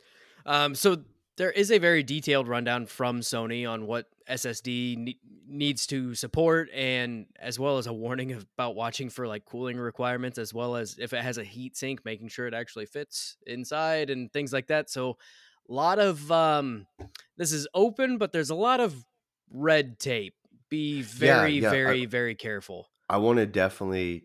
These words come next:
Speaker 2: double down on the, on the, the heat sink side of stuff. So be really careful when you get these M dot two drives. People,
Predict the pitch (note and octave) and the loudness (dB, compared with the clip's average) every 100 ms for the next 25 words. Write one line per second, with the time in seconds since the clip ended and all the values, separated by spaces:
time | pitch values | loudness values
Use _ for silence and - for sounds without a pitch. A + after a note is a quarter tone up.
0 | F#2 G2 F#2 F2 E2 E2 E2 D#2+ D#2 - | -6 -2 0 -2 -2 0 2 0 -4 -6
1 | D#2+ D#2 D2+ D2 C#2+ - D2+ D2+ C#2+ D2 | -6 -4 -4 -6 -6 -8 -12 -10 -12 -12
2 | D2 - E2 - D2 C#2 - C#2+ C#2 C#2 | -12 -10 -12 -8 -10 -8 -8 -8 -6 -10
3 | - - D#2 - _ _ _ _ _ _ | -6 -4 -4 -4 _ _ _ _ _ _
4 | _ _ _ - - - A2+ G2+ F#2 G2+ | _ _ _ -20 -18 -6 -4 -4 -2 2
5 | A2 G#2+ G2+ - F#2 E2+ D#2+ C2+ - _ | 4 2 0 0 0 0 -4 -6 -10 _
6 | _ _ _ - F2 F2+ F#2+ F2+ E2+ F2+ | _ _ _ -18 -12 -4 -2 -2 -2 -4
7 | F#2 E2+ D#2+ F2 E2 - E2+ D#2+ - G2+ | -4 -8 -6 -4 -4 -4 -6 -6 -6 -8
8 | G#2+ G2 F2 | -4 -2 -4